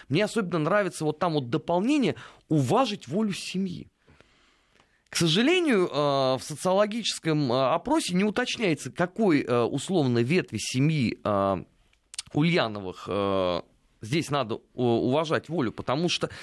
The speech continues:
я напоминаю тем, кто не в курсе, мнения-то там тоже поделились на две части, потому что одни были категорически противниками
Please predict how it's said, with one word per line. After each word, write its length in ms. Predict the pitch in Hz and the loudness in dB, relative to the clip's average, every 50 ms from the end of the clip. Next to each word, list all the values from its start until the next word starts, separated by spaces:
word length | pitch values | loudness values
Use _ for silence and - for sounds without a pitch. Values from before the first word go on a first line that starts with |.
| - - - - | -16 -18 -8 -2
я 180 | 123 143 175 180 | 0 2 2 2
напоминаю 460 | 185 - 175 185 196 214 214 175 151 | 0 0 0 0 0 2 2 0 0
тем, 220 | - - 170 143 | 0 -2 -2 -2
кто 160 | - - 147 | -2 -2 0
не 100 | 143 165 | 2 2
в 100 | 175 - | 0 0
курсе, 300 | - 277 302 254 - - | 0 -2 0 0 2 2
мнения-то 420 | 143 147 170 214 226 214 202 190 185 | 4 4 4 4 2 0 0 -2 -2
там 200 | - 202 202 214 | -4 -4 -4 -4
тоже 280 | - 220 185 120 135 - | -4 -2 -2 -2 -2 -4
поделились 540 | - 127 120 127 143 143 123 95 87 - 107 | -6 -6 -2 -2 0 0 0 -2 -2 -4 -4
на 100 | 110 107 | -4 -2
две 160 | 110 120 143 | -2 -2 -2
части, 380 | 143 - 127 101 92 - - - | -2 0 -2 -2 -2 -4 -8 -14
потому 320 | - - - 113 123 135 | -10 -6 -4 -4 -4 -4
что 160 | 131 - 143 | -4 -4 -2
одни 220 | 135 143 156 170 156 | -2 -2 -2 -2 0
были 180 | 143 143 135 | 0 0 -2
категорически 640 | 131 - - - 139 151 147 160 139 - - - 143 | -2 -4 -6 -4 -2 0 0 -2 -4 -6 -8 -8 -8
противниками 800 | - 160 165 190 190 - 330 339 277 196 - - 117 95 - | -4 -2 -2 -2 -2 -2 -4 -2 -2 -2 -2 -2 -2 -2 -2